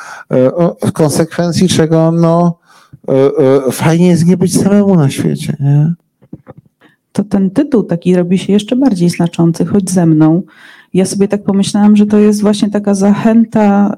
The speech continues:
Speaker 2: e, właściwie taka świadomość tego, że nie chcemy być samotni i bardzo chcemy, żeby ktoś, nie wiem, poszedł z nami, wziął nas za rękę, żeby iść
Speaker 1: No
Speaker 2: razem.
Speaker 1: bo źle, źle jest chyba być samemu.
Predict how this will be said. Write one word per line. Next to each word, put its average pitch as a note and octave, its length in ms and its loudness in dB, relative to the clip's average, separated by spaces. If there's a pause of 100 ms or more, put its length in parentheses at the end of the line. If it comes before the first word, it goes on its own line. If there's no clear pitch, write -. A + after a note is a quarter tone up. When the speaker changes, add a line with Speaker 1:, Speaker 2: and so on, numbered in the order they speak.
Speaker 2:
e, F#3 580 2 (540)
właściwie - 240 -4
taka A3+ 180 -4
świadomość A#3+ 640 0
tego, A3 420 2
że G3+ 720 2 (160)
nie G3+ 100 2
chcemy C4+ 300 0
być A3+ 180 -4
samotni G3 580 0
i G3+ 40 2
bardzo G3+ 240 0
chcemy, G#3+ 280 0
żeby G3+ 180 0
ktoś, - 560 -8 (220)
nie E3+ 100 2
wiem, D#3 240 -2
poszedł G#3 320 -6
z - 40 -20
nami, G3 300 2
wziął F3 200 0
nas F3 160 0
za E3+ 160 0
rękę, G3+ 400 0
żeby F3 420 -2 (840)
iść - 260 -10
Speaker 1:
No E3 80 0
Speaker 2:
razem. D#3 220 -2
Speaker 1:
bo D#3+ 200 -2
źle, D#3 360 -2
źle A3 340 2
jest A3 200 0
chyba A#2+ 280 -2
być - 260 -6
samemu. D#2 580 -6